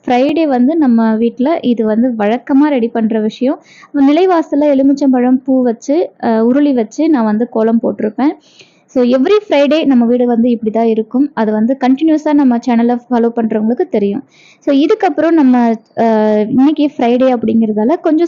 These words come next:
ஸ்பெஷலா மாரியம்மனுக்கு நம்ம வந்து, அஹ், அபிஷேகம் செய்ய போறோம். ஏன்னா, ரொம்ப நாள் ஆச்சு மாரியம்மனுக்கு அபிஷேகம் செஞ்சு. அதனால இந்த வெள்ளிக்கிழமை வந்து மாரியம்மனுக்கு தான் அபிஷேகம் செய்ய போறோம்.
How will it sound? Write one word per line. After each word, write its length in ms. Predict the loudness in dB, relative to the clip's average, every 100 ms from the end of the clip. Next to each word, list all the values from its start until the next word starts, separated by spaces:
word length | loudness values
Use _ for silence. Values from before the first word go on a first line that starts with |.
| -2
ஸ்பெஷலா 460 | -2 0 0 0 0 0
மாரியம்மனுக்கு 840 | 2 0 0 2 2 0 0 -2
நம்ம 260 | 0 0 0
வந்து, 440 | 0 0 0 0 -4 -12 -8
அஹ், 120 | -2 0
அபிஷேகம் 500 | 0 0 0 0 0
செய்ய 300 | 0 -2 0
போறோம். 260 | 0 0 -4 -8 -20 -2
ஏன்னா, 200 | 0 2 0 -6
ரொம்ப 440 | -4 0 2 2 0
நாள் 240 | 0 0
ஆச்சு 440 | 0 -2 -2 0 2
மாரியம்மனுக்கு 640 | 2 2 2 2 0 -2
அபிஷேகம் 520 | -2 -2 0 0 0 0
செஞ்சு. 340 | -2 0 0 -2 -6 -16 -6
அதனால 480 | 0 0 2 2 0 2
இந்த 460 | 2 2 2 2
வெள்ளிக்கிழமை 540 | 2 0 0 0 2 2
வந்து 340 | 2 2 2
மாரியம்மனுக்கு 600 | 0 2 2 2 0 -2 -2
தான் 140 | -2
அபிஷேகம் 480 | -2 -2 -2 -2 -2
செய்ய 300 | 0 -2 -2
போறோம். 260 | -2 -2